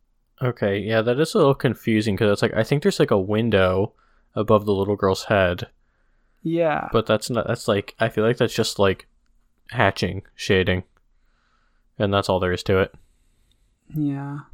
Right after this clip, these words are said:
Speaker 2: I guess.
Speaker 1: 'Cause even
Speaker 2: Well
Speaker 1: Fraz has, like, hatching and
Speaker 2: Yeah.
Speaker 1: cross-hatching on his stuff, and the girl does on her
Speaker 2: Mm-hmm.
Speaker 1: face.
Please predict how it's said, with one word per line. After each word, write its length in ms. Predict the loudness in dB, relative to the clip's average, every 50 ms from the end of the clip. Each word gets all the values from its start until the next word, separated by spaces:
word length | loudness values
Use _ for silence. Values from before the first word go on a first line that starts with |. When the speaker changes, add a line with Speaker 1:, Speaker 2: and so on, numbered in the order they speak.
| -20 -20 _ _ _ _ _ _ _ _ _ _ _ _ _ _ _ _ _ _ _ _ _ -18
Speaker 2:
I 60 | -14
guess. 420 | -12 -10 -10 -10 -10 -12 -16 -8
Speaker 1:
'Cause 220 | -6 -4 -4 -2 0
even 220 | 0 0 0 -2
Speaker 2:
Well 260 | -4 0 4 6 6
Speaker 1:
Fraz 280 | 6 6 4 2 0 0
has, 260 | 0 -2 -2 -2 0
like, 340 | 0 0 0 0 -4 -6 -4 -4 -4 -6 -6 -8 -6
hatching 480 | 0 0 0 0 0 -2 -2 -2 -2 -2
and 100 | -4 -2
Speaker 2:
Yeah. 100 | 0 2
Speaker 1:
cross-hatching 540 | 2 2 2 0 -2 -2 -2 -2 -2 -4 -2
on 180 | -2 -2 -2
his 320 | -4 -4 -4 -6 -8 -10 _ _
stuff, 360 | -14 -2 2 2 2 2 0
and 160 | -6 -6 -4 -4
the 60 | -2
girl 220 | 0 2 0 2
does 160 | 4 2 2
on 160 | 2 0 -2 -2
her 100 | -2 -4
Speaker 2:
Mm-hmm. 80 | -4
Speaker 1:
face. 340 | -4 -4 -4 -4 -4 -8 -12